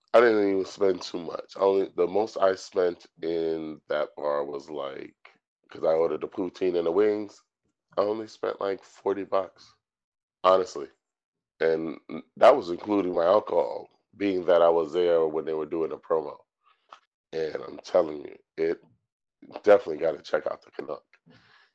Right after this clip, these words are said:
you know. And, you know, you, they, they, they have, um, a very witty staff. Like,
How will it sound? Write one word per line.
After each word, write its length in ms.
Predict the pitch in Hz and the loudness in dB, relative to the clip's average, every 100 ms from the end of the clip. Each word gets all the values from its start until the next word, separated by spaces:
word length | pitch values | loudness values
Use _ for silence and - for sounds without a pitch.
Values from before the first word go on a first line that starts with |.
| - | -2
you 100 | 87 | 0
know. 320 | 78 73 78 _ _ _ _ - | 2 0 -4 _ _ _ _ 2
And, 580 | 98 98 95 92 92 90 _ _ - | 6 8 6 4 0 -10 _ _ -2
you 160 | 127 | 2
know, 160 | 123 113 | 6 6
you, 260 | 120 120 - | 6 0 -4
they, 220 | 110 110 | -2 -2
they, 200 | - 113 - | 0 -2 0
they 160 | 113 113 | 0 4
have, 320 | 113 101 92 | 6 6 4
um, 580 | 90 90 85 82 85 76 _ _ _ _ _ - | 4 4 4 2 -4 -14 _ _ _ _ _ 0
a 140 | 85 | 2
very 400 | 78 92 98 98 | 4 6 8 8
witty 580 | 87 80 95 101 117 135 _ _ _ - _ | 2 2 2 4 0 -4 _ _ _ -20 _
staff. 760 | - - 104 101 104 123 - - | -20 4 10 12 12 8 4 -4
Like, 280 | - 82 71 | 2 2 2